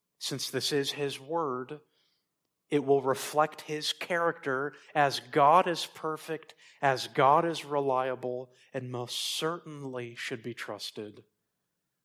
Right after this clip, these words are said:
Oh, John, his word, this revelation that you've received, it bears that same quality and character.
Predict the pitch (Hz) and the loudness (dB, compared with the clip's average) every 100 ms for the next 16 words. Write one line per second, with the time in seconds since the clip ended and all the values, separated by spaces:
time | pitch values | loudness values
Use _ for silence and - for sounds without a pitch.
0 | _ _ _ - 127 117 113 117 110 117 | _ _ _ -12 -8 -8 -8 -6 -6 -8
1 | 113 - 131 101 95 120 131 147 139 135 | -12 -8 -8 -8 -6 -2 0 0 0 -2
2 | - 131 135 123 127 147 - 147 151 160 | 2 0 2 0 0 -2 -6 -8 -8 -12
3 | 156 156 - 160 175 180 - _ _ _ | -12 -10 -10 -10 -12 -16 -20 _ _ _
4 | - 143 - 131 123 123 - 123 123 - | -6 -6 -2 -2 -2 -4 -4 -6 -4 -8
5 | 123 113 110 - 107 110 113 113 113 - | -8 -10 -12 -8 -6 -6 -10 -12 -16 -14
6 | 107 107 - 107 107 | -12 -14 -18 -18 -20